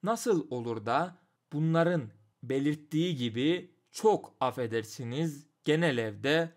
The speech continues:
çalışabilir? Çalışamaz. Ayrıyeten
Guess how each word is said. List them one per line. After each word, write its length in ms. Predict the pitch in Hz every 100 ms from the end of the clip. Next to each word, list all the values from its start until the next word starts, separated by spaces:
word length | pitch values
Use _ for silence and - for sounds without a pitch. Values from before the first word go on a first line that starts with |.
| _
çalışabilir? 800 | - 135 120 123 117 104 95 - _ _ _
Çalışamaz. 720 | - 170 175 226 160 101 - _ _ _ -
Ayrıyeten 640 | 123 143 214 233 175